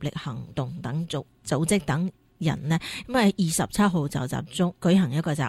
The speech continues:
會嘅，咁啊，要徵集民眾嘅簽名，就話將兩個法案放喺十一月公投。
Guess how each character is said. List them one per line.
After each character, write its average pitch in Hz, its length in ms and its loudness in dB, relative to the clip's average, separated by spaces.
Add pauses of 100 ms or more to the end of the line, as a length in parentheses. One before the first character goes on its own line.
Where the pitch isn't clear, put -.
會 147 180 -2
嘅， 160 140 -2
咁 165 240 0
啊， 143 200 4
要 151 120 0
徵 190 300 2
集 185 100 2 (100)
民 131 200 -4
眾 151 140 0
嘅 156 100 2
簽 233 200 2
名， 208 200 2 (280)
就 202 140 0
話 190 120 6
將 262 240 4
兩 208 280 4
個 208 220 2
法 202 200 0
案 196 200 0
放 208 200 2
喺 214 120 2
十 - 120 0 (100)
一 180 260 -2
月 143 60 -4
公 190 320 -2
投。 180 140 -6